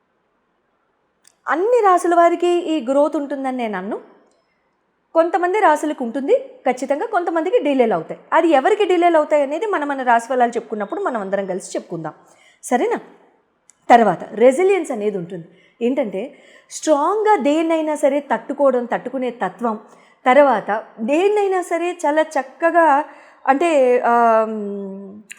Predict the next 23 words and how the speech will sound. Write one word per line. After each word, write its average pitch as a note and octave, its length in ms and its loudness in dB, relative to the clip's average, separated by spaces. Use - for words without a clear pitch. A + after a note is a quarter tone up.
మంచికి F#4 400 2
మంచి, E4+ 480 0
చెడుకు D#4 220 -2
చెడు, B3 280 0
నీటికి E4 340 0
నీరు, F4 380 2
పాలకి C4 300 4
పాలు, G3 280 0
హంసల్లాగా C#4 640 2
చక్కగా C#4 300 2
తీసేసే C#4 500 0
ఆ A3 140 0
తత్వాన్ని C4+ 680 -4
శని C4 180 2
భగవానుడు A3 480 0
మనకి A3 260 -6
నేర్పిస్తారు. G3 500 -8
కానీ F4 360 -4
శని E4 200 0
యొక్క G4 200 0
తత్వం C4 360 -2
ఒకటే, G#3 300 -8
చెవులతో D#4+ 460 -2